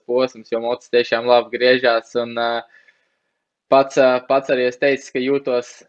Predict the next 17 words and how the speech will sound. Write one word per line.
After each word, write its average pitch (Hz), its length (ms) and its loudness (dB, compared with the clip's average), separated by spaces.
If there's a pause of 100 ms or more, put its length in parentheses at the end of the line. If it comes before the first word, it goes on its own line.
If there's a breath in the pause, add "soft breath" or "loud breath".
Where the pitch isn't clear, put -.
vairāk 127 420 -2
kā 123 140 -2
uz 120 100 -14
divsimt 131 320 -8
piecdesmitnieku, 113 680 -8 (140)
kā, 107 160 -8 (340)
kā 110 180 -8
tajos 117 420 -4
divtūkstoš 127 460 -6
septiņpadsmitajā, 131 460 -4
divtūkstoš 127 240 -2
astoņpadsmitajā 120 640 -4
gadā, 127 240 4 (100)
un 120 140 -10
tas 123 240 -2
ir, 120 160 2
uh, 120 260 2